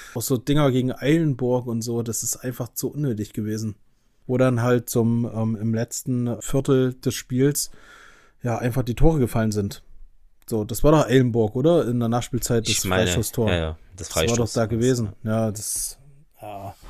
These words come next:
Speaker 1: das darf halt dann einfach nicht passieren.
Speaker 2: Wie gesagt, äh, Abwehr müssen wir zu Hause besser werden, weil wir sind vom Heimvorteil, das wird hier in diesem Tool von Footy Stats berechnet,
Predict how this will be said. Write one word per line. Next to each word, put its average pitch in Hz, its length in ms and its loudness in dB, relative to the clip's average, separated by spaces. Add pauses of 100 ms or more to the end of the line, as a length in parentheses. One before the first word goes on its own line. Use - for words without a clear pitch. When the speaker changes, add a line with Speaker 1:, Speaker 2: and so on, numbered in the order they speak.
(640)
Speaker 1:
das - 340 -2
darf 107 220 -2
halt 117 140 4
dann 110 160 4
einfach 110 500 -2 (500)
nicht - 200 -2
passieren. 110 420 6 (540)
Speaker 2:
Wie 80 260 -4
gesagt, 80 400 -2
äh, - 60 -4
Abwehr 80 520 -2
müssen 78 220 -10
wir 80 80 -8
zu - 140 -4
Hause 87 180 -2
besser 92 300 2
werden, 87 180 0
weil 80 140 2
wir 80 80 -2
sind 82 260 -6 (320)
vom 87 300 -2
Heimvorteil, 95 640 2
das 82 180 -4
wird 87 160 -2
hier 87 280 0
in 80 160 -8
diesem 85 320 -10 (160)
Tool 95 260 -6
von 82 160 -8
Footy 117 320 -6
Stats - 460 -2
berechnet, 87 600 -2